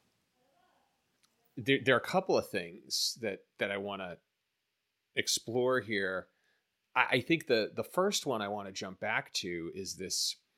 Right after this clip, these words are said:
idea that we don't ban ideas in America. And this gets back to what we talked about in our last episode on tech censorship, which is there are a group of people who feel that we should put all this information out there,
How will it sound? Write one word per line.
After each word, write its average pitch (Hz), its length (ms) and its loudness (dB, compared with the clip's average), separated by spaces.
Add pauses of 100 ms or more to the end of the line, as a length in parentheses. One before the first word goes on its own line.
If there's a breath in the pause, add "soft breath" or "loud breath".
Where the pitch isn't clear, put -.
(580)
idea 120 320 6
that 104 120 -2
we 123 100 0
don't 113 200 0
ban 110 300 4
ideas 101 540 -2
in 95 80 -10
America. 76 560 -16 (1040)
And 101 600 -2 (100)
this 165 180 2
gets 277 180 0
back 165 300 8
to 127 160 -2 (580)
what 139 200 -2
we 131 80 -2
talked 131 380 2
about 123 260 2
in 110 60 -6
our 113 100 -2
last 131 340 4
episode 101 460 -2
on 92 160 -8
tech - 240 -2
censorship, - 720 -6
which 92 200 -8
is 95 140 -8
there 104 160 0
are - 20 0
a 98 60 -6
group 127 200 -4
of 202 80 0
people 87 540 -6 (640)
who 120 480 -2
feel 123 380 0
that 117 140 -2
we 117 80 -6
should 110 200 -4
put - 200 0 (100)
all 165 300 4
this 175 200 2
information 127 560 -4
out 107 200 -2
there, - 220 -10